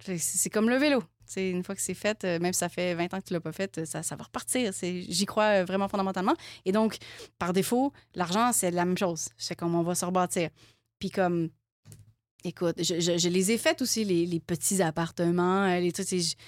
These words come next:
j'ai pas eu tout. Quand je suis sortie de chez mes parents, qui avaient une belle grosse maison, je suis allée quand même dans un appartement qui était, euh, euh, était très ordinaire et très, très, très, très, très, très, très vieux. Puis, ironiquement, je, je suis, ben, je sais pas si c'est ironique, mais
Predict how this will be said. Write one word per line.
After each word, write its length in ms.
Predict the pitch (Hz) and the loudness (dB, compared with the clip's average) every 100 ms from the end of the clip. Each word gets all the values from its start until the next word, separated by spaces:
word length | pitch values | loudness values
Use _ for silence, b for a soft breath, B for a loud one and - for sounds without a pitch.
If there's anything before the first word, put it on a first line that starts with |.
| B | B
j'ai 180 | - 190 | -2 0
pas 300 | - 240 254 | 2 2 4
eu 360 | 240 233 247 220 - _ | 4 4 4 2 -2 _
tout. 140 | - 202 B B B _ - | -2 -2 B B B _ 0
Quand 80 | |
je 80 | 240 | 2
suis 80 | 220 | 2
sortie 280 | 220 - 277 | 2 0 0
de 20 | |
chez 100 | - | 2
mes 120 | 208 | 2
parents, 340 | 175 165 190 330 339 | 0 0 0 0 0
qui 80 | - | -4
avaient 160 | 165 165 | -4 -2
une 160 | 165 | -2
belle 100 | 170 | -2
grosse 220 | 170 175 | -4 -4
maison, 360 | 160 170 247 370 | -4 0 2 2
je 60 | - | 2
suis 140 | - | -2
allée 220 | 165 180 | -2 -2
quand 140 | 202 180 | -2 0
même 140 | 247 | 2
dans 160 | 262 156 | 2 2
un 40 | |
appartement 480 | 143 143 156 170 226 | -2 -2 -2 0 0
qui 100 | 262 | 0
était, 640 | 170 180 180 151 156 151 147 | -2 0 0 0 -2 -4 -6
euh, 40 | - | -8
euh, 120 | - | -10
était 200 | - - | -12 -14
très 240 | - 131 | -10 -8
ordinaire 260 | - 151 165 | -4 -2 -2
et 60 | - | -4
très, 140 | 156 | -10
très, 120 | 165 | -10
très, 100 | - | -8
très, 140 | - 156 | -8 -8
très, 140 | 156 | -6
très, 100 | 127 | -10
très 200 | - - | -8 -6
vieux. 220 | 170 233 233 B B B B B | 0 0 -2 B B B B B
Puis, 420 | - 208 208 190 - _ _ _ _ - | -2 2 2 0 -4 _ _ _ _ -16
ironiquement, 800 | 208 208 214 214 - 214 247 330 - | -2 0 2 2 2 2 4 2 0
je, 240 | 165 170 180 | -6 -8 -4
je 140 | 156 190 | 0 0
suis, 180 | - | 0
ben, 380 | - 190 160 175 - - | 0 2 2 -2 -12 -20
je 40 | |
sais 60 | - | -10
pas 80 | 196 | -6
si 80 | |
c'est 60 | - | -2
ironique, 180 | 175 | -2
mais 100 | 240 | -2